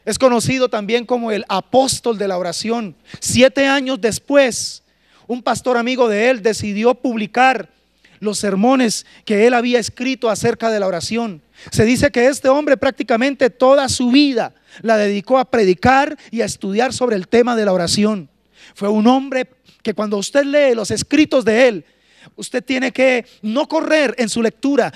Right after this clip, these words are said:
sino que tiene que ir poco a poco porque hay una profundidad considerable en lo que él habla acerca de la oración.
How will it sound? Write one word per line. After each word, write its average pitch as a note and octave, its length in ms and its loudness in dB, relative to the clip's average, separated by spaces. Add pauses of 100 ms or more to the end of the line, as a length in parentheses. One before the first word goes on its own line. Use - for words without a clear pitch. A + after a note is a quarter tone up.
(120)
sino A#3+ 220 -4
que C4 120 0
tiene C4+ 240 0
que B3+ 140 0
ir C4 260 -4
poco C#4 260 2
a C#4 80 -2
poco C#4+ 240 -2
porque A#3+ 240 -4
hay C4+ 160 -2
una C4 220 -6
profundidad A#3+ 880 0
considerable B3+ 920 0 (320)
en A3 180 2
lo G#3 120 0
que G#3+ 300 0
él C4 200 -4
habla B3 560 0
acerca A#3+ 760 0 (120)
de G#3 200 2
la F#3+ 200 -2
oración. F3+ 720 -4